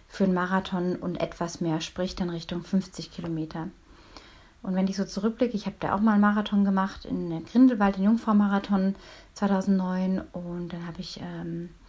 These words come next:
den Schwäbische Alb-Marathon mit fünfzig Kilometern gemacht, zweitausendzehn oder neun, ich weiß es gar nicht mehr. Ähm, auch nicht sehr, sehr steil, es war so ein bisschen hügelig, wellig.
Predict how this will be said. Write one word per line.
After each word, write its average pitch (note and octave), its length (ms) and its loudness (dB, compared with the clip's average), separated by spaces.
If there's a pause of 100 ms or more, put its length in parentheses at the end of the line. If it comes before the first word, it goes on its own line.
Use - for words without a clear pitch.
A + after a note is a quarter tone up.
(580)
den F3+ 160 -4
Schwäbische F3 400 -4
Alb-Marathon A3 560 4
mit F#3 120 0
fünfzig G#3+ 400 -2
Kilometern G3 460 2
gemacht, F#3+ 340 -2
zweitausendzehn F#3+ 1000 0
oder F3+ 160 0
neun, G3+ 240 2
ich G#3+ 160 -4
weiß G#3 160 -2
es - 80 -14
gar A#3 160 0
nicht A#3+ 180 -2
mehr. B3+ 200 2 (600)
Ähm, F#3+ 520 0
auch G3+ 160 4
nicht G#3 200 0
sehr, G#3+ 460 2
sehr G#3 560 2
steil, G3+ 560 0
es G3+ 180 -4
war F#3 120 -2
so F#3+ 60 0
ein F#3 60 0
bisschen F3+ 460 -6
hügelig, A3+ 460 0
wellig. C4+ 400 2